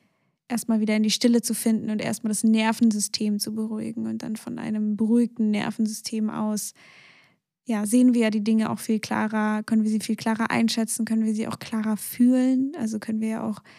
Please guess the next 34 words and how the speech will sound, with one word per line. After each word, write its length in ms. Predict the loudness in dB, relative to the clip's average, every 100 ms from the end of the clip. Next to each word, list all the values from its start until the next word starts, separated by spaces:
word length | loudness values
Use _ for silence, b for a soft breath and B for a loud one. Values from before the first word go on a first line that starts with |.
| B B B
viel 340 | -4 2 4
mehr 180 | 4 2
verschiedene 540 | 0 -2 0 2 4
Nuancen 680 | 6 4 4 2 2 2 2
unserer 300 | 2 2 0
Gefühle 460 | 0 0 2 2 2
wahrnehmen. 320 | 2 4 4
Darüber 240 | 2 0
habe 160 | 0 -2
ich 80 | -4
ja 100 | -6
auch 60 |
schon 160 | -4 -2
in 140 | 2
der 100 | 2
letzten, 320 | 2 -2 -8 -4
in 100 | 0
der 100 | 4
letzten 300 | 2 0 0
Folge, 220 | 2 2
glaube 200 | 2 0
ich, 60 |
gesprochen, 500 | 0 -2 -2 0 0
dass 160 | 0 -2
wir 100 | -4
eben 180 | 0 2
so 160 | 4
viel 200 | 4 4
mehr 300 | 4 4 2
sind 160 | 2 2
als 180 | 0 2
nur 100 | 2
so 120 | 4
dieses 260 | 2 2